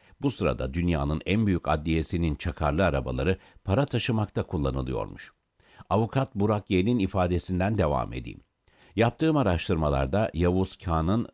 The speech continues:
siyah ve çakarlı bir Passat'la yatırımcı görüşmelerine gittiği, buralarda görüştüğü kişileri de kendisini adliye bürokratı olarak tanıttığı,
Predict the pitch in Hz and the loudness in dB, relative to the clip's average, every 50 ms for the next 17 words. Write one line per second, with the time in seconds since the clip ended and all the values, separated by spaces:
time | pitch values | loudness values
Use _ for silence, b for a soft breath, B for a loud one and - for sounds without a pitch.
0 | - - - - 98 95 98 110 123 120 92 92 - - - - 90 - - 90 | -20 -20 -10 -2 0 2 2 2 2 2 0 0 -2 -2 -4 -4 -4 -2 -2 -2
1 | 87 101 127 131 113 113 101 - - 110 98 92 - - 90 71 - - 73 69 | 0 0 0 0 0 0 -2 -2 -2 -4 -4 -2 0 -2 -2 -2 -2 -4 -6 -6
2 | b b b b b - 98 104 - - 117 113 117 117 - 156 123 101 110 110 | b b b b b 0 0 0 2 0 0 0 0 0 0 -2 0 2 2 2
3 | 107 107 - - 107 107 107 107 101 101 98 98 98 87 65 65 65 _ - - | 2 0 -2 0 0 2 2 4 4 4 4 2 2 0 -2 -4 -10 _ -10 -6
4 | 64 69 71 B B B B B B B B 92 95 104 101 85 73 67 67 71 | -4 -4 -6 B B B B B B B B 0 2 4 4 4 4 2 0 0
5 | 69 73 78 71 67 65 80 85 85 85 80 - - 90 87 98 98 - 107 98 | 0 0 0 0 0 0 0 0 2 0 -2 -4 -2 0 0 0 0 -2 -4 -4
6 | - 101 82 80 80 78 82 76 85 87 85 b b b b b - 113 101 101 | -2 -2 0 0 0 0 0 -2 -2 -4 -4 b b b b b 0 0 2 2
7 | 104 110 101 - 113 110 120 120 - - 85 85 78 90 98 110 113 110 107 104 | 2 -2 -2 0 0 0 0 0 0 0 -2 0 2 2 2 2 2 2 2 0
8 | 98 - - 95 90 - 117 107 98 90 76 65 67 _ - - 67 65 64 - | 0 0 -2 -6 -2 -2 -2 0 2 0 0 -2 -4 _ -6 -6 -4 -4 -6 -6
9 | _ 78 73 76 85 | _ -2 0 0 0